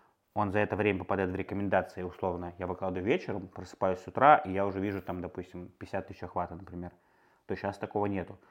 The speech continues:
Щас, и дай бог, если там двадцать-тридцать тысяч набирается, это уже, типа, считается хорошо.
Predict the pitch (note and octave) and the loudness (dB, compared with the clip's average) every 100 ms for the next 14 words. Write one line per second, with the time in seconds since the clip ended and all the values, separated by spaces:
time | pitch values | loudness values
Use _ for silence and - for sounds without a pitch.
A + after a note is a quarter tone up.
0 | - _ G2+ F#2+ - F2+ G2 G2 G2+ G#2 | -20 _ -2 -2 -2 -2 0 2 4 4
1 | F#2+ F#2 F#2+ F#2 F2+ F2+ A#2+ C3 F#2 - | 2 -10 -10 -8 -2 6 6 4 -10 -14
2 | - F#2 F2+ - F#2+ F#2+ - F#2 F#2 D3+ | -8 -6 -6 -6 -8 -6 -8 -2 4 4
3 | G3 - - G2 G2+ F#2 G2 - F#2 - | 2 -6 -8 -4 -4 -2 -6 -8 -14 -10
4 | E2+ - - F2 E2+ E2+ | -10 -10 -8 -8 -8 -12